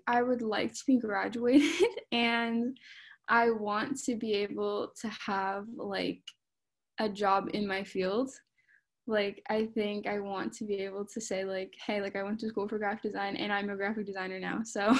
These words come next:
<laughs> I, instead of being like, "Hey, like, I can't find any work out of college." So,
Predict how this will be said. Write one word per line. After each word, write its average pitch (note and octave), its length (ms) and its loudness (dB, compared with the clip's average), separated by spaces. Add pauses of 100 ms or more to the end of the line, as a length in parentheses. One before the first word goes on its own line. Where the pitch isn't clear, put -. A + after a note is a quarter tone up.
<laughs> - 920 6
I, G#3+ 400 2
instead B3 360 10
of A3+ 160 4
being A3+ 280 2
like, B3+ 160 2
"Hey, F4 340 4
like, D4 220 4
I B3 40 0
can't B3 180 4
find A#3 120 0
any A3+ 120 0
work G#3+ 200 -2
out G#3 60 -2
of G#3 80 -4
college." G3 500 -4
So, G#3 480 -2